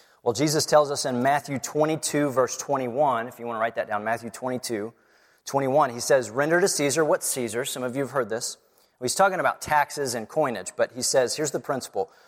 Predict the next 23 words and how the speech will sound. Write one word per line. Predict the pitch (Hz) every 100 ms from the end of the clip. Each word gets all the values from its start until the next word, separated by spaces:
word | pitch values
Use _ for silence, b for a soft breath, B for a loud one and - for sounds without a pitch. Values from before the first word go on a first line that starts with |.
| b
"Render | 127 160 165
to | 147
Caesar | - 165 175
what's | 180 180
Caesar's | - 139 127 135
and | 127 123
render | 135 135
to | 123
God | 107 120 113 113
what's | 123 -
God's." | 175 185 - - - b b -
So | 147
we | 135
have | 131
spiritual | - - 143 151 156
duties | 123 131 143 185
and | - 131
we | 139
have | 156
civil | - 180 202 131
duties. | 104 80 - - - b b b b
Jesus | 107 156 170 180
calls | - - 160 165